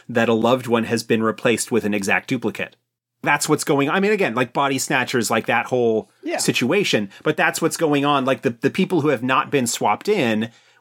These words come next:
Speaker 1: will have that feeling, like, they'll be aware on some level that something is wrong, but not have any way of proving it,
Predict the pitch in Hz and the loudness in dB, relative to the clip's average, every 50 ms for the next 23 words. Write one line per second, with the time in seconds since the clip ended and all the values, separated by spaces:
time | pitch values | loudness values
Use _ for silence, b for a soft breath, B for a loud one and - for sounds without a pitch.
0 | b 139 139 135 120 - _ _ _ _ _ _ _ _ - - 151 151 147 120 | b -4 -2 -2 -4 -6 _ _ _ _ _ _ _ _ -8 -4 -2 -2 0 0
1 | 147 123 117 - - 180 160 135 117 107 110 110 107 - 143 123 117 151 143 131 | -2 -2 -2 -2 -2 -2 0 0 0 0 0 -2 -2 0 0 0 2 2 2 2
2 | 120 117 113 113 131 147 165 170 165 143 127 120 117 113 - B B B B 123 | 2 0 0 0 0 0 0 2 2 2 2 2 0 -2 -4 B B B B -2
3 | 120 117 - - - 139 131 120 127 127 117 120 113 107 107 - - - 147 123 | 0 -2 -2 0 0 0 0 0 0 0 0 0 -2 -2 -4 -4 -2 -2 -2 -2
4 | - 131 117 107 101 95 - - 156 180 180 151 120 107 107 101 104 104 101 B | -2 -2 -2 -2 -2 -4 -2 -2 0 0 2 2 2 2 2 0 -2 -4 -8 B
5 | B B B 120 107 135 127 120 123 127 131 131 139 151 160 - - - 139 131 | B B B -6 -4 -4 -2 -2 -2 0 0 2 2 0 0 -2 -2 0 0 0
6 | 120 131 135 127 127 120 110 123 120 117 113 113 107 - - - - 254 294 233 | 2 2 0 0 0 0 2 2 2 2 2 0 -2 -4 -8 -4 -2 -2 0 0
7 | 196 147 123 113 110 110 | 0 0 0 0 0 -2